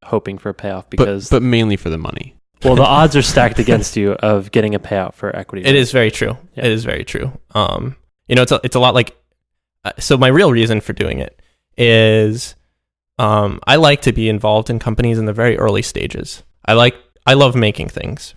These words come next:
Speaker 3: right? That's really what it comes down to. The problem wi-, is the way things are set up in our economy, our,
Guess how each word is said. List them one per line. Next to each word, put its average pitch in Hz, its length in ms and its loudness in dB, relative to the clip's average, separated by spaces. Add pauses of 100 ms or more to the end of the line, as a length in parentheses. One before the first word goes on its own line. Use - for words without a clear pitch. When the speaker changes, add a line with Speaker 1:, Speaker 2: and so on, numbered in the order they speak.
Speaker 3:
right? 117 320 -2
That's 120 180 -4
really 123 180 2
what 110 100 -2
it - 80 -12
comes 110 200 -6
down 101 240 -4
to. - 240 -14 (800)
The - 60 -2
problem 196 420 2
wi-, 113 340 -4
is 110 560 -2 (340)
the 123 100 -2
way 147 160 4
things 147 300 0
are 123 80 0
set 110 220 0
up 123 260 0 (380)
in 113 560 -2 (100)
our 104 140 0
economy, 110 480 -4
our, 104 360 -4